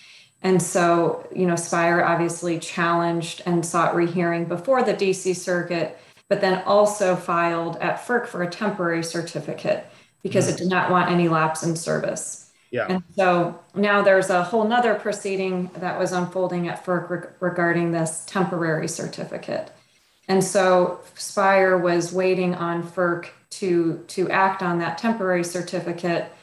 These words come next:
Speaker 1: ferc acted sua sponte, which means on its own initiative, and granted Spire authority to operate through December thirteenth, and then said, "We're taking the time we need to, you know, review all of the pleadings and then make a determination on,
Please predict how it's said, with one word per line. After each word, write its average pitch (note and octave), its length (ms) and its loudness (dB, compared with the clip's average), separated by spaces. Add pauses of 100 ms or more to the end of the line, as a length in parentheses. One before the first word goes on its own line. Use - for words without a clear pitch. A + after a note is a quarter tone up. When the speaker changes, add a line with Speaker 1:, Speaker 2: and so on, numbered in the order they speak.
(280)
Speaker 1:
ferc F#3+ 400 2 (120)
acted F3+ 500 2
sua F#3+ 320 2
sponte, A3+ 640 4
which F#3+ 180 -2
means F3+ 220 0
on F3+ 220 -2
its F3 120 -6
own F#3 160 -2
initiative, F3+ 600 -2
and F3 120 -2
granted F3 440 -4
Spire E3+ 440 0
authority E3+ 460 -2
to E3 160 -8
operate E3 460 -2
through F3 240 -2
December E3 480 -2
thirteenth, A3+ 760 0 (680)
and G3+ 140 2
then F#3+ 160 2
said, F3 300 0
"We're F#3 80 2
taking F#3 400 -2
the F3+ 60 0
time F3 420 -2
we A#3 160 2
need F#3+ 460 0 (320)
to, F3+ 520 0
you F#3 120 -2
know, E3+ 120 -2
review F3+ 460 0
all F3 240 0
of E3+ 80 -8
the F3+ 60 -6
pleadings E3+ 560 -2
and F3 100 -2
then E3+ 160 -2
make E3 220 -2
a D#3+ 40 -4
determination E3 920 -2
on, F3 500 -2